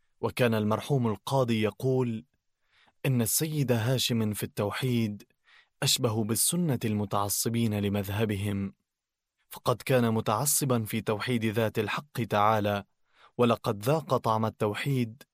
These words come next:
ولمسه بشكل استحال معه لأي شيء أن يوجد خللا فيه. ولم ينقض على هذه المحادثة وقت طويل، حتى حان وقت زيارة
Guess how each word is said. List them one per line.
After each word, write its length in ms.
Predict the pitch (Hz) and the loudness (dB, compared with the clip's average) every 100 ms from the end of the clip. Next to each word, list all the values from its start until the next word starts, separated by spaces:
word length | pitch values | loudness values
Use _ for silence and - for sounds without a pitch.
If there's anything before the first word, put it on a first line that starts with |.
| _ _ _ | _ _ _
ولمسه 640 | 120 120 120 170 156 123 123 | 2 2 2 0 -2 -2 -2
بشكل 560 | 117 - - 139 117 | -2 -2 -4 -2 0
استحال 640 | 110 - 117 - 117 107 107 | 0 -2 -4 0 2 2 2
معه 400 | 113 110 110 107 | 0 0 0 -2
لأي 420 | 110 - 120 113 | -2 -4 -4 -2
شيء 400 | - 143 127 - - _ _ _ - | -2 0 -2 -6 -16 _ _ _ 0
أن 140 | 131 | 2
يوجد 420 | 120 160 170 127 117 | 4 2 0 0 -2
خللا 600 | - 170 160 110 104 107 | 0 0 2 2 0 -2
فيه. 480 | - 120 95 87 _ _ _ _ _ _ _ _ _ _ _ _ - | -4 -4 -4 -10 _ _ _ _ _ _ _ _ _ _ _ _ 0
ولم 280 | 110 110 113 | 2 4 2
ينقض 420 | 156 - 165 147 | 0 -2 0 4
على 280 | 117 107 110 | 4 4 2
هذه 480 | 123 143 110 107 | 2 0 0 0
المحادثة 880 | 107 104 107 - 139 120 117 107 113 | 0 0 -2 -2 0 0 -2 -4 -2
وقت 340 | 107 - - 110 | -2 -4 -6 -6
طويل، 720 | 104 107 110 123 113 104 - _ _ _ _ | -6 -2 0 0 0 -4 -8 _ _ _ _
حتى 300 | - 139 - | -4 -2 -2
حان 300 | - 170 160 | -2 0 2
وقت 320 | 117 110 - | 0 -2 -4
زيارة 460 | 113 107 110 107 | -2 0 0 0